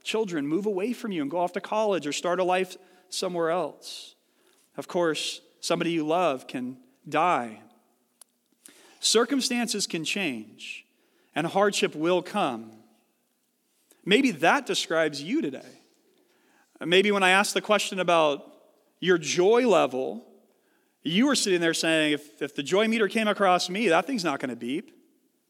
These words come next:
Life is really, really hard right now. Twenty twenty-three has been awful for me.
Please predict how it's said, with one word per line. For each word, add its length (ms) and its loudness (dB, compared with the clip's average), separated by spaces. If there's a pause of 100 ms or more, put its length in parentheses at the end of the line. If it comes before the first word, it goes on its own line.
(840)
Life 200 6
is 140 -2
really, 300 2
really 160 2
hard 400 0
right 180 2
now. 320 -6 (800)
Twenty 260 0
twenty-three 520 -2
has 120 0
been 240 0
awful 460 0
for 280 -6
me. 300 -12